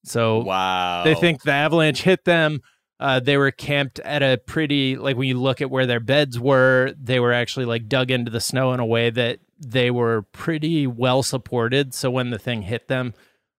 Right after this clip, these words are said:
Speaker 1: uh, they were, uh, pretty demolished, but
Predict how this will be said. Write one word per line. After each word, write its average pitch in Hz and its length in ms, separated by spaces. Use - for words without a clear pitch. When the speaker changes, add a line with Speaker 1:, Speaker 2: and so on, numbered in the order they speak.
Speaker 1:
uh, 123 200
they 117 160
were, 110 280
uh, 113 320
pretty 139 220
demolished, 117 480
but 123 160